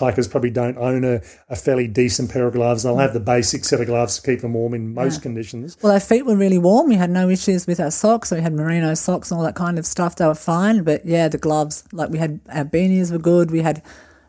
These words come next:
Speaker 2: like, those fleece headbands, and then with a beanie over the top, and you got your down hood on your jacket and that. But, yeah, gloves.
Speaker 1: And, and everyone was wearing boots, I'm assuming, or people wearing
Speaker 2: No, a
Speaker 1: shoes?
Speaker 2: lot of people were wearing just, like, the normal, like, just hiking shoe.
Speaker 1: Yep.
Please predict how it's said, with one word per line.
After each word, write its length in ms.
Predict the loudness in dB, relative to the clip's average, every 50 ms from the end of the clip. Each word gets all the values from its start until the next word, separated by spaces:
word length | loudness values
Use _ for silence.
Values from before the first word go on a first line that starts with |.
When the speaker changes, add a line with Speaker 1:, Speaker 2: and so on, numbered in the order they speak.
| _ -4
Speaker 2:
like, 260 | 0 0 0 2 4
those 240 | 4 4 4 4 0
fleece 320 | -2 0 0 0 0 0
headbands, 760 | -2 -2 -2 -2 0 0 0 0 0 0 0 -2 -4 -4 -6
and 140 | -6 -4 -2
then 80 | -2 -2
with 160 | -2 0 0
a 140 | 0 0 0
beanie 320 | 0 -2 -2 0 0 -2
over 100 | -2 -4
the 80 | -4 -6
top, 400 | -2 0 0 0 0 0 -4 -10 -14 -16 _ _ _ _ _ _
and 120 | -2 -2
you 40 | 2
got 160 | 2 2 0
your 80 | 0 0
down 280 | 0 2 2 2 0
hood 340 | 0 2 2 2 2 2 -2 -10 _ _ _ _ _ _ _ _
on 120 | -6 -4
your 80 | -4 -2
jacket 480 | 0 2 2 2 2 2 0 0 0 -2
and 100 | -2 -2
that. 240 | -2 -2 -4 -6 _
But, 200 | -4 -4 -4 -6 -14 -20 _
yeah, 280 | -2 0 0 0 0 -4 -6
gloves. 440 | -6 -4 -4 -4 -4 -6 -10 -12 -16 _ _ _ _ _ _
Speaker 1:
And, 200 | -10 -10 -10 -8
and 140 | -4 0 2
everyone 340 | 2 2 2 2 0 0 0
was 160 | -2 -2 0
wearing 340 | 0 2 2 2 0 -2 0
boots, 280 | 2 0 0 0 -2 -6
I'm 140 | -4 -6
assuming, 360 | -6 -8 -8 -6 -4 -4 -2 -2
or 200 | -2 -2 -2 -2
people 240 | -2 -6 -4 -2
wearing 160 | 0 2 4 4
Speaker 2:
No, 80 | 4
a 20 | 4
Speaker 1:
shoes? 60 | 4
Speaker 2:
lot 140 | 4 4 2
of 80 | 2 2
people 420 | 0 0 0 0 2 2 2 2
were 180 | 2 2 2 4
wearing 380 | 4 4 4 4 4 2 0
just, 260 | 0 -2 -2 -2 -2
like, 340 | -2 -2 0 -2 -2 -6 -6
the 100 | -4 -2
normal, 680 | 0 0 0 2 2 2 4 4 4 4 4 2 -2 -6 _
like, 260 | -8 -6 -6 -6 -4
just 180 | -4 -6 -4 -2
hiking 340 | -2 -4 -2 -2 -2 -2 -2
shoe. 340 | 0 2 2 2 2 0 -2 -8 _ _ _
Speaker 1:
Yep. 240 | -10 -10 -10 -10 -16